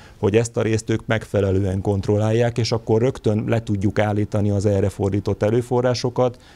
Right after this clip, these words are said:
és tényleg olyan irányba tudunk elmenni, ami, ami esetlegesen komoly kockázatot hordoz. Én így gondolom egyébként ezt az agilitás témát egyébként jelen pillanatban.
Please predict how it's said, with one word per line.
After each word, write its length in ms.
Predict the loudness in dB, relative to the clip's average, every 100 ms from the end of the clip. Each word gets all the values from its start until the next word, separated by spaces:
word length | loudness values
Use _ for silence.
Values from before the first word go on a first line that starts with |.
| -6
és 160 | -6
tényleg 320 | 0 0 2 2
olyan 200 | 0 0
irányba 400 | 0 0 0 0
tudunk 380 | 0 0 0
elmenni, 500 | 0 0 0 0 -2 -2
ami, 220 | -2 -2
ami 280 | -2 -2 -2
esetlegesen 920 | -2 -2 -4 -2 -2 -2 -2 -2 -2 -6 -4
komoly 300 | -2 0 -2
kockázatot 680 | -4 -8 -6 -6 -6 -8 -8
hordoz. 460 | -6 -8 -8 -12 -18 -20 -20 -20 -20 -20 -20 -20 -20 -20 -20 -20 -20 -16 -6
Én 180 | -4 -4 -8 -12
így 180 | -6 -4
gondolom 460 | -4 -4 -4 -4 -4
egyébként 520 | -2 -4 -4 -6 -4
ezt 200 | -6 -4
az 80 | -4
agilitás 580 | -2 -4 -6 -6 -6 -6
témát 420 | -6 -6 -6 -8
egyébként 440 | -16 -12 -10 -6
jelen 280 | -4 -4 -6
pillanatban. 580 | -8 -6 -6 -6 -6